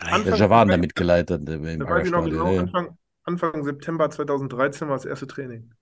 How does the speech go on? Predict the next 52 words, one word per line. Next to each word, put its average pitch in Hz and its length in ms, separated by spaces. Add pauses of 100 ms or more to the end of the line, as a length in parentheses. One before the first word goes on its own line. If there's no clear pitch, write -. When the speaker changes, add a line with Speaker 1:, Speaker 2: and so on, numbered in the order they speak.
(200)
Speaker 2:
Ja, 190 200
Speaker 3:
Also 180 120
Speaker 2:
genau. 139 120
Speaker 3:
der - 0
Speaker 2:
Mhm. 104 180
Speaker 3:
erste 151 200
Mannschaftsabend. 120 680
Speaker 1:
Nein, 123 460
tatsächlich, 147 480
ich - 40
Speaker 2:
Ja. 113 40
Speaker 1:
wär, 131 180
ich 123 180
wär 151 120
jetzt 127 160
Speaker 3:
Ja. - 20
Speaker 1:
bei, 117 180
bei 110 200
zweitausendvierzehn 113 920
gewesen. 101 420 (480)
Speaker 3:
Nee, 123 160
nee, 131 160
das 120 240
war 196 100
die - 80
Speaker 2:
Zweitausendvierzehn 120 340
war 175 80
Speaker 1:
Wenn 170 80
Speaker 2:
die 147 60
erste 139 240
Speaker 1:
jetzt - 0
Speaker 2:
Saison, 151 480 (100)
aber 92 360
zweitausenddreizehn 92 380
Speaker 1:
Ja, 151 140
ich - 100
mein, 160 140
ich, 156 100
Speaker 2:
haben 156 100
wir 151 60
Speaker 1:
ich, - 0
Speaker 2:
angefangen 139 280
zu 127 120
trainieren. 120 400 (240)
Speaker 1:
ich - 160
Speaker 3:
Ja. - 20
Speaker 1:
war 135 120
da, 123 240
ich 123 160
war 139 120
dabei 127 420
und 104 260